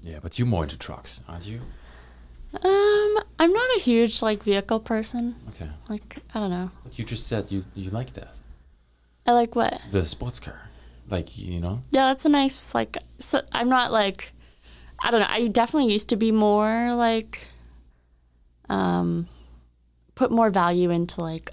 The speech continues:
Speaker 2: a vehicle or materialistic things and, oh, how this makes me look. But I don't know. I, I definitely, over the last few years, I just, I just don't care about that stuff anymore.
Speaker 1: That's good for you.
Speaker 2: Mm-hmm.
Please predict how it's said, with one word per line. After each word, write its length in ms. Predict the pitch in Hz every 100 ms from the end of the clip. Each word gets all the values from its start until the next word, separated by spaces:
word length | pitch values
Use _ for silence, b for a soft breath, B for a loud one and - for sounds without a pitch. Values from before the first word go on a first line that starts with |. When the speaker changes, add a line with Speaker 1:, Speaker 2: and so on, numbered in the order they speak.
| -
Speaker 2:
a 60 | 180
vehicle 640 | 165 170 170 - 165 165
or 80 | 165
materialistic 840 | 160 160 - 165 160 160 - 175
things 480 | - 160 160 160 160
and, 280 | 156 156 147 B B B
oh, 200 | - 165
how 200 | 160 165
this 200 | 165 165
makes 300 | 180 170 -
me 120 | 180
look. 380 | 175 202 254 - -
But 280 | 180 175 - -
I 120 | 180
don't 120 | 170
know. 140 | - -
I, 320 | - 196 185
I 40 | 185
definitely, 680 | 185 190 - 202 190 185
over 160 | 180 175
the 60 | 170
last 260 | 170 -
few 120 | - 190
years, 340 | 202 220 247
I 60 | 180
just, 320 | 180 - - B B B B
I 60 | 233
just 120 | 233
don't 160 | 294 277
care 200 | 226 233
about 160 | 226
that 160 | 190 156
stuff 240 | - 170
anymore. 360 | - - - 185
Speaker 1:
That's 160 | 131 131
good 180 | 160
for 100 | - 160
you. 180 | 160
Speaker 2:
Mm-hmm. 520 | 87 - 247 254 220